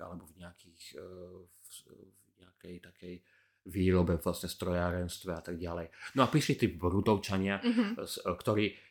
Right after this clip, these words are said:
Speaker 1: išli na otočku sem do Bratislavy a, e, nejakým troma autami aj so starostom a
Speaker 2: Jej.
Speaker 1: oni boli úplne nadšení, že
Speaker 2: Áno,
Speaker 1: vlastne
Speaker 2: páčilo
Speaker 1: videli,
Speaker 2: sa im to?
Speaker 1: áno, že boli úplne
Speaker 2: Aha.
Speaker 1: nadšení. Aj keď ten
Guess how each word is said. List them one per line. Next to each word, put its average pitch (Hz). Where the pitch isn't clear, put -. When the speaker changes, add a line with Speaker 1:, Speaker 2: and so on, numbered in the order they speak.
Speaker 1:
išli 117
na 113
otočku 117
sem 107
do 101
Bratislavy 98
a, 92
e, 90
nejakým 98
troma 113
autami 101
aj 92
so 98
starostom 101
a 85
Speaker 2:
Jej. 240
Speaker 1:
oni 110
boli 104
úplne 98
nadšení, 95
že -
Speaker 2:
Áno, -
Speaker 1:
vlastne 277
Speaker 2:
páčilo 240
Speaker 1:
videli, 208
Speaker 2:
sa -
im -
to? -
Speaker 1:
áno, 98
že 98
boli 104
úplne 101
Speaker 2:
Aha. 92
Speaker 1:
nadšení. 110
Aj 107
keď 123
ten 113